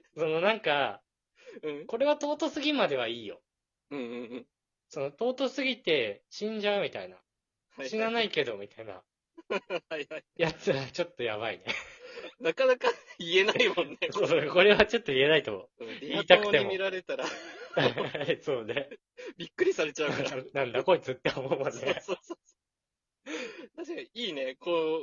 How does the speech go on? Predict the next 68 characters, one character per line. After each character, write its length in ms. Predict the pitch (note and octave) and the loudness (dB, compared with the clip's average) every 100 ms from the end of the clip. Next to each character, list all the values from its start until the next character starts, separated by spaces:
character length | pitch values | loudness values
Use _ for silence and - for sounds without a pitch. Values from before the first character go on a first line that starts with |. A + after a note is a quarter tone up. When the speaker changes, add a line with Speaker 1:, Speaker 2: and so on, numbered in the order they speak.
| C#3 D#3 | -8 -14
Speaker 2:
う、 60 | |
こ 140 | - F#3+ | -6 -2
の 100 | E3 | 0
裏 200 | D#3+ D#3+ | 2 2
垢 200 | D#3+ D#3+ | 4 4
あ 60 | D3+ | 2
る 80 | - | 0
と 120 | A#2 | -8
ね。 200 | B2+ C3 - _ _ | -8 -8 -12 _ _
Speaker 1:
あ 120 | E3 E3 | -6 -4
と 100 | D3 | -4
ね、 140 | C#3+ | -4
あ 80 | F3 | -2
っ 120 | G3 - | -2 -4
つ 140 | C4+ | -10
ー 20 | B3+ | -6
と 80 | |
か 60 | G3+ | -4
筋 200 | - G#3 | -4 -6
肉 200 | A3+ A3+ | -6 -8
痛 200 | - A3 | -4 0
だ 120 | A3+ | 0
み 100 | G3 | 0
た 100 | C3 | -4
い 20 | A2+ | -6
な 40 | |
や 20 | |
つ 120 | - | -8
も、 300 | G#2 A2 F#2 - _ _ - | -10 -8 -8 -14 _ _ -14
Speaker 2:
う 40 | |
ん。 220 | D3+ B2+ G3+ | -10 -6 0
Speaker 1:
思 320 | G#3+ C#4 B3+ | 4 4 4
う 40 | |
し、 220 | - A#2+ | 0 -8
つ 140 | - G3+ | -4 0
ぶ 80 | A#3+ | 2
や 120 | B3 | 2
き 80 | - | 0
そ 120 | B3+ | -4
う 20 | |
に 100 | D#3 | -2
な 140 | B2+ | -2
る 120 | F3+ - | -2 -4
け 140 | G2 | -8
ど、 280 | F#2+ F#2 - _ _ | -8 -10 -12 _ _
Speaker 2:
う 40 | C#3+ | -12
ん 40 | |
う 40 | D3 | -8
ん 20 | B2+ B2+ | -8 -6
う 20 | |
ん。 20 | |
Speaker 1:
や 80 | B2 | -6
っ 40 | C3+ | -6
ぱ 80 | |
言 120 | B2+ D#3+ | -4 0
わ 120 | A3+ | 0
な 140 | B3 | 2
い 60 | F#3 | 2
も 60 | |
ん。 80 | F#2+ - _ _ _ _ C3 | 0 -14 _ _ _ _ -10
Speaker 2:
言 80 | C3 | -6
わ 80 | |
な 120 | C3+ B2+ | -4 -4
い 80 | |
言 100 | B2 | -4
わ 100 | A#2+ | -4
な 100 | B2 | -6
い。 120 | A#2+ | -8